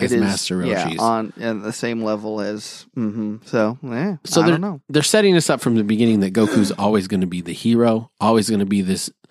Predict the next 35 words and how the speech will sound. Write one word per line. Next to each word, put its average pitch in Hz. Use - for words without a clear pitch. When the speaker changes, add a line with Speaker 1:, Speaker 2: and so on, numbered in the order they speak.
Speaker 1:
this -
character 101
Speaker 2:
And 87
Speaker 1:
who 104
Speaker 2:
even 185
when 185
they 151
set 147
up 151
th-, 127
his 123
son 147
as 131
the 135
hero, 131
they'll 139
still 165
bring 135
him 143
back 147
and 120
make 147
Goku 135
do 147
it. 95
Speaker 1:
<laughs> -
Yeah, -
which -
is -
crazy. 165
So 190
I, -
I'm 160
glad 117
that, 113